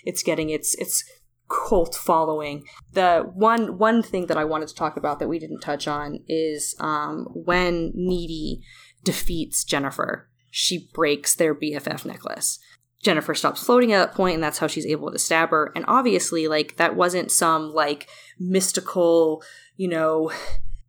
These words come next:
amulet that they found, like, in a cave or anything. That was just,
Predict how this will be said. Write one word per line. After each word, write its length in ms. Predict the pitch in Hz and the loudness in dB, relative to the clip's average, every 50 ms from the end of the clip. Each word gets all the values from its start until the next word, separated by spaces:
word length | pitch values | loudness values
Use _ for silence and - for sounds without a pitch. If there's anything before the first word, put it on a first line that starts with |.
| _ _ - | _ _ -6
amulet 640 | 185 170 180 185 185 175 170 160 170 170 170 - | -2 2 4 4 6 6 6 6 4 4 2 0
that 140 | - 151 147 | -4 -2 2
they 120 | 156 156 147 | 2 2 2
found, 680 | 151 - - 156 156 151 151 151 156 156 156 151 - | 0 0 2 4 4 6 4 4 2 2 0 -2 -2
like, 320 | 135 143 139 139 139 139 - | 0 0 0 0 -2 -4 -8
in 100 | - 175 | -10 -10
a 40 | - | -8
cave 800 | 143 - - - - - 151 151 151 143 147 151 151 139 - - - - - - | -8 -8 -8 -6 -4 -4 -4 -4 -4 -8 -8 -6 -4 -4 -6 -6 -8 -12 -8 -4
or 80 | 175 | -2
anything. 200 | 170 160 170 - - | -2 -2 -2 -4 -2
That 140 | 156 135 147 | 0 0 0
was 160 | 165 151 - | 0 0 0
just, 460 | - 160 147 - - - - - - | 2 2 4 4 2 2 -2 -10 -12